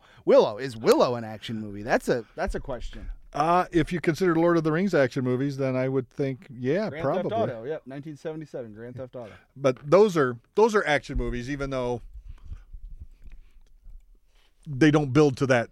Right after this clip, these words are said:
Speaker 2: s-, that tension. Duel doesn't build to that t-,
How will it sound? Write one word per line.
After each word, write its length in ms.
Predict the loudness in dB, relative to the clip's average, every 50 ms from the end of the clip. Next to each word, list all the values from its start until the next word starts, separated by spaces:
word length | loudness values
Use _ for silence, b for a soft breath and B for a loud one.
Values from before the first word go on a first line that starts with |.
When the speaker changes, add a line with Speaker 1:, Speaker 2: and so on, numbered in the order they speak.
| -12 -20
Speaker 2:
s-, 280 | -20 -18 -18 -18 -18 _ _ _ _ _ _ _
that 300 | 4 4 4 4 2 -2
tension. 420 | 0 0 0 2 0 -2 -4 -4 -6 -8 2
Duel 260 | 4 6 8 8 8
doesn't 320 | 8 6 4 4 2 0 2
build 200 | 2 2 2 2
to 80 | 4
that 240 | 4 4 4 4 0
t-, 100 | -8 -12